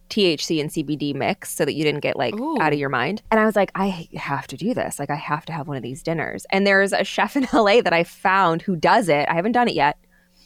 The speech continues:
Speaker 1: but she has this, like, whole menu that she creates with, like, weed and C B D to balance it out.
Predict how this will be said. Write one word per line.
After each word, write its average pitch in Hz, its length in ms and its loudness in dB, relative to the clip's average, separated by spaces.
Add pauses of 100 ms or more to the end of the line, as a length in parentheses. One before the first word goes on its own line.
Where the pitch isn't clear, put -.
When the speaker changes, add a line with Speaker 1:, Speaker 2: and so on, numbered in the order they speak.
(120)
Speaker 1:
but 180 100 -2
she - 120 2
has 196 80 2
this, - 160 -8
like, 165 100 0
whole 170 160 0
menu 165 300 0
that - 120 -2
she - 140 -6
creates - 760 -4 (240)
with, 143 260 -2
like, 147 160 -4
weed 143 300 -4
and 139 120 -6
C 143 140 -10
B 139 140 -8
D 139 100 -6
to 135 80 -6
balance 135 380 -4
it 135 60 -4
out. 127 280 -2